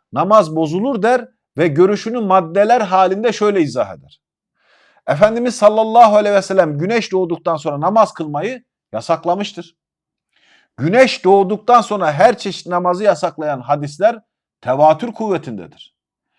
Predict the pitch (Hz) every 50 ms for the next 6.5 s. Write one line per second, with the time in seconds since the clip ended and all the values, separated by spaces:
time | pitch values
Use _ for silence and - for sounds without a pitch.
0 | _ _ _ _ _ _ _ _ - 143 170 208 214 - - 233 269 254 226 170
1 | 180 196 208 214 208 220 214 202 - 240 254 240 233 220 185 208 196 196 180 -
2 | - 156 131 95 - - _ _ _ _ 92 113 151 175 202 233 254 208 - -
3 | - 208 208 202 208 196 196 196 190 180 - 180 175 170 170 170 - 196 190 -
4 | 196 196 202 208 233 254 - - 175 185 190 180 170 175 165 151 147 _ 233 262
5 | 277 269 262 _ _ _ _ _ _ _ _ 107 120 135 156 175 202 240 233 -
6 | 220 180 139 113 95 82 73 - _ _